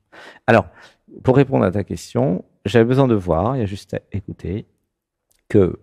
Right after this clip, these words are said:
Euh, qu'est-ce qui fait que les gens reviennent ou que les gens ont envie d'être avec moi ? Ça va être ma capacité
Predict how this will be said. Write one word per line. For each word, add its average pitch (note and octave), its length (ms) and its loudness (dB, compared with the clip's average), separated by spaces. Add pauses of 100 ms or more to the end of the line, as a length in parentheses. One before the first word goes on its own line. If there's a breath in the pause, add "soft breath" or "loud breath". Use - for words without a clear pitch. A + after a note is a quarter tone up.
(460)
Euh, D#2+ 500 -4 (400)
qu'est-ce - 220 0
qui - 120 -16
fait - 220 -2
que - 140 -8
les G2+ 100 4
gens G2 240 2
reviennent G#2+ 840 4
ou F2+ 60 0
que - 160 -6
les E2+ 180 -2
gens F2 180 -2
ont F2 240 -2
envie E2+ 380 0
d'être F2+ 240 -2
avec D2+ 280 -6
moi ? A2+ 300 -6 (680 soft breath)
Ça - 220 0
va F#2+ 100 4
être - 200 -4
ma E2 180 -2
capacité G#2 840 -6